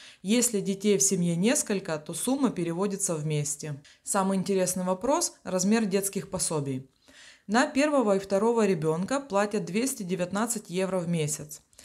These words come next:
За третьего пособие немного больше, двести двадцать пять.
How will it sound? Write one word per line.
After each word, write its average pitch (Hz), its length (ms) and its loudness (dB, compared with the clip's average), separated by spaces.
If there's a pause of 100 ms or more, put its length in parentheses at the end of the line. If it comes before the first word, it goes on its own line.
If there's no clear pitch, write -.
(240)
За 180 180 2
третьего 226 540 2
пособие 240 480 2
немного 208 400 4
больше, 170 420 0
двести 208 380 2
двадцать 185 440 -4
пять. 139 340 -6